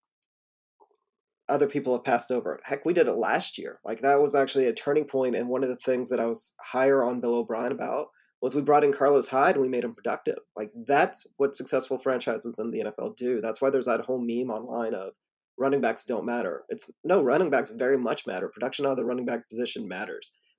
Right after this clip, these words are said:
But there's guys that are out there that can be fit into schemes, that are good enough athletes,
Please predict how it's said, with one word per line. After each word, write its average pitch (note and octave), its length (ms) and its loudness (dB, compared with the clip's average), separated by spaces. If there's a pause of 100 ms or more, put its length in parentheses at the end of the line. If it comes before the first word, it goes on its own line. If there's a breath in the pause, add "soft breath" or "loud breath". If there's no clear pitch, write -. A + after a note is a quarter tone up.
(100)
But B2 140 -6
there's C3 200 -2
guys C#3 320 4
that B2+ 80 2
are B2 140 2
out A#2 160 -2
there B3 120 0
that A#2 200 -2
can - 80 -12
be A#2 180 -8
fit B2 120 0
into B2 180 -2
schemes, B2 400 -4
that - 80 -8
are G#2 100 -6
good A#2+ 140 -2
enough A#2+ 200 -6
athletes, A2 560 -4